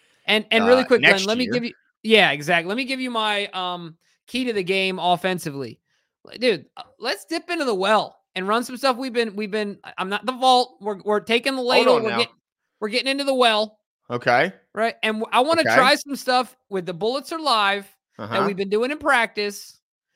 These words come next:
Speaker 1: I wanna see, I want Monken to run some of this stuff so that way he can get a feel for it while the bullets are live. I want this game to be all about learning the course, baby. That's what it's all
Speaker 2: Wow.
Speaker 1: about.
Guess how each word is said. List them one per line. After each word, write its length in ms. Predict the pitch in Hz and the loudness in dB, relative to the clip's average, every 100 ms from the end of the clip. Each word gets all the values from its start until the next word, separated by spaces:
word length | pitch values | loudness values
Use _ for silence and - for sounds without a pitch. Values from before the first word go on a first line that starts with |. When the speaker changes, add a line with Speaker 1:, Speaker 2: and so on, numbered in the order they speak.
| _ | _
Speaker 1:
I 60 | - | -8
wanna 180 | 285 302 | -4 -4
see, 320 | - 277 302 | -6 -4 0
I 80 | 247 | 0
want 220 | 294 277 | 0 0
Monken 340 | 262 277 277 262 | 0 -2 -2 -4
to 60 | |
run 220 | 240 262 254 | -2 -2 -4
some 200 | 254 220 | -6 -6
of 60 | |
this 140 | 202 190 | -8 -10
stuff 400 | - 185 226 - _ _ _ | -6 -4 -4 -8 _ _ _
so 140 | 269 | -6
that 60 | 277 | -2
way 60 | |
he 60 | 277 | -4
can 80 | 254 | -4
get 100 | 285 | -4
a 60 | |
feel 300 | - - 330 | -4 -4 -4
for 220 | 240 214 196 | -2 -2 -2
it 40 | |
while 180 | 190 190 | -2 -4
the 80 | 185 | -4
bullets 340 | 180 220 208 | -4 -4 -4
are 60 | 208 | -4
live. 280 | 226 208 160 | 0 0 0
I 40 | |
want 180 | 214 294 | -2 -4
this 120 | 277 | -6
game 200 | 269 254 | -8 -8
to 60 | 233 | -8
be 80 | 202 | -8
all 280 | 196 214 233 | -2 0 2
about 260 | 220 208 185 | 2 0 -2
learning 220 | 190 185 | -4 -4
the 60 | 180 | -8
course, 400 | - 160 131 - | -6 -6 -8 -12
baby. 420 | 135 135 135 139 _ _ _ _ | -10 -10 -12 -16 _ _ _ _
That's 140 | - | -6
what 80 | 233 | -6
it's 100 | 160 | -6
all 360 | - 185 214 214 | -2 2 4 4
Speaker 2:
Wow. 20 | |
Speaker 1:
about. 340 | 185 175 127 | 2 0 -2